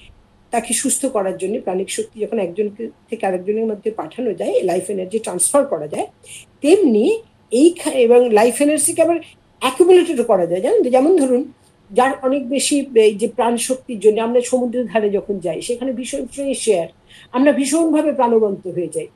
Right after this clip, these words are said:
এবং সেইখানটা, তার মানে কি, ওই জায়গাটাও অ্যাকুমুলেট করতে পারে লাইফ এনার্জিকে, লাইফ ফোর্সকে। তেমনি অনেকে আছেন, সরি, অনেকে আছেন যাদের মধ্যে একটা অদ্ভুত ক্ষমতা থাকে,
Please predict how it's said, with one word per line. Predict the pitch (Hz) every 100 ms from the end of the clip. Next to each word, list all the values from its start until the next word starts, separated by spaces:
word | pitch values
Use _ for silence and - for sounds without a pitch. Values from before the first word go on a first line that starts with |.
| _ _ - -
এবং | 226 285
সেইখানটা, | 262 277 302 311
তার | 294 285
মানে | 311 349
কি, | 285 294 285
ওই | 302 370
জায়গাটাও | 240 233 262 311 302 233 254 -
অ্যাকুমুলেট | - 240 339 330 320 269 -
করতে | 208 -
পারে | 208 196 185
লাইফ | 175 160
এনার্জিকে, | 175 160 - _ - _ _ _ _ - -
লাইফ | 214 233 226
ফোর্সকে। | 180 - - -
তেমনি | 277 339 233 254 - _ _ _ _
অনেকে | 233 285 381 359
আছেন, | 240 - 196 269 - _ _ _ _ _ _ _ _ _ _ 359
সরি, | - 226 226 339 _ _ _ _ _ _ _ _ _
অনেকে | - 185 226 240 262
আছেন | 190 - 233 - - - _ 175
যাদের | 233 214 240 339 330
মধ্যে | 294 - 285
একটা | 294 285
অদ্ভুত | 233 226 247 302 359 -
ক্ষমতা | - 240 233 -
থাকে, | 208 202 202